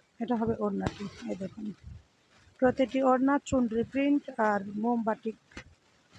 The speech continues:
আহ, মোম দিয়ে ডিজাইন করে দেওয়া আছে। এই দেখুন, অসম্ভব সুন্দর।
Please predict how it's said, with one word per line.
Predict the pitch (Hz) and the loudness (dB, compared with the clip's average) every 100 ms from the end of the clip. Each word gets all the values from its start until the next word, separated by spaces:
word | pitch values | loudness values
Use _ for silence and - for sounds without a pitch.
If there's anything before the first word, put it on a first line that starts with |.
| - _ _ 240 | -20 _ _ -6
আহ, | 208 208 | -2 0
মোম | 226 233 226 | 0 0 2
দিয়ে | 233 359 - _ _ _ _ _ _ _ _ - - - - - - 208 | 4 2 0 _ _ _ _ _ _ _ _ -20 -20 -20 -20 -10 -8 0
ডিজাইন | 226 202 202 | 0 0 -4
করে | 202 196 180 | -4 -6 -6
দেওয়া | 170 175 | -8 -4
আছে। | 185 - 240 - - - _ - - - - - - _ - _ _ _ _ - | -4 -4 -10 -10 -14 -20 _ -20 -12 -12 -10 -16 -20 _ -20 _ _ _ _ -14
এই | 220 196 | -14 -12
দেখুন, | - 214 | -12 -8
অসম্ভব | 208 - 220 220 220 | -8 -6 -4 -2 0
সুন্দর। | 233 226 214 | -2 0 -2